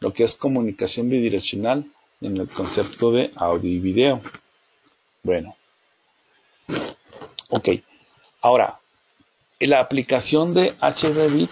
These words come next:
pues obviamente ustedes saben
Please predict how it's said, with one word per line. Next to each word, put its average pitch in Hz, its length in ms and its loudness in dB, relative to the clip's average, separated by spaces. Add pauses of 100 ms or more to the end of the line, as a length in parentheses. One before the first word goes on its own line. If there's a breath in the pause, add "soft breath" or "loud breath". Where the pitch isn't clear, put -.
pues - 180 -4
obviamente 139 440 0
ustedes 131 520 -2
saben 127 920 0